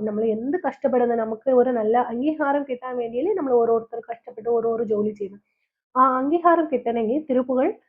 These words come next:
വായിച്ചാ മതി കേട്ടോ. അങ്ങനെയാണ് അരുണഗിരിനാഥർ ആരുടെ വീടുകൾക്കും പോയിട്ട് തിരുപ്പുകൾ എഴുതിട്ടു. അത് മാത്രമല്ല, കതിർകാമത്തിലുള്ള മുരുകപ്പെരുമാനുക്കും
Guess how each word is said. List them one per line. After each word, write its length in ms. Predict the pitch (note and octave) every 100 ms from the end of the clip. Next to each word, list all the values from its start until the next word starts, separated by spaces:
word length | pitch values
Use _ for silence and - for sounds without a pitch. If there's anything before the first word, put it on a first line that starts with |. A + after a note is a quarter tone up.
| _ _ -
വായിച്ചാ 500 | A#3+ A#3+ B3 D4 B3+
മതി 220 | G#3+ G3+
കേട്ടോ. 240 | A3 A3 G3+ _ _
അങ്ങനെയാണ് 560 | G#3+ C4+ E4+ D4 G#3 A3
അരുണഗിരിനാഥർ 1040 | B3+ A3 A#3 C#4+ D#4 D#4 G#3 G3+ A#3 D#4+ -
ആരുടെ 560 | G#3+ A#3 C4 E4+ D4+ C4
വീടുകൾക്കും 640 | A3 A3+ A#3+ A#3+ A#3+ B3+
പോയിട്ട് 540 | A#3+ G#3+ G#3 G3+ E4 G#4+ - -
തിരുപ്പുകൾ 440 | B3 B3+ C4+ C#4 F#4+ C#4+
എഴുതിട്ടു. 360 | A3 A3+ A3+
അത് 200 | G#3 G#3
മാത്രമല്ല, 520 | B3 C4+ C4 C4+ A#3+ A#3
കതിർകാമത്തിലുള്ള 1000 | A3+ A3+ A#3+ B3+ C4 C4+ C4 B3+ B3
മുരുകപ്പെരുമാനുക്കും 1120 | A#3+ A3+ A#3+ C#4 B3 A#3+ A#3 A3 G#3+ G#3 F#4